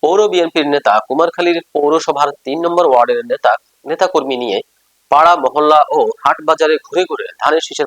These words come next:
পক্ষে নির্বাচনী প্রচারণা চালান। এ সময় সাধারণ মানুষের সাথে কুশল বিনিময় করে বিএনপির ভারপ্রাপ্ত চেয়ারম্যান তারেক রহমানের একত্রিশ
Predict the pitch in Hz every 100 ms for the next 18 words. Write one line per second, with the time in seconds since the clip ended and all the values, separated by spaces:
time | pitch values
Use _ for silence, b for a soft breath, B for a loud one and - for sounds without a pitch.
0 | - 139 - 165 120 110 110 104 - 104
1 | 95 87 - 85 73 _ _ _ _ _
2 | _ _ - 175 214 131 - - 151 180
3 | 185 170 170 170 - 160 151 - 123 151
4 | 120 110 131 175 151 98 - 156 170 170
5 | 143 123 127 127 - - 123 156 123 143
6 | _ _ _ - 139 180 185 160 160 160
7 | 156 131 -